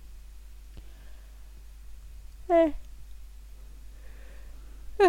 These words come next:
es ist so ein unausgesprochenes Naturgesetz oder so.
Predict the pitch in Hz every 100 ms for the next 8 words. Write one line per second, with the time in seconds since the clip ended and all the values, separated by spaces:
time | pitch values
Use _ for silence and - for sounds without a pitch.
0 | - - 262 - 240 135 220 - 240 202
1 | 226 - 220 - 220 - 226 208 - -
2 | - - - - - 190 - 202 185 180
3 | 175 - - - 175 170 170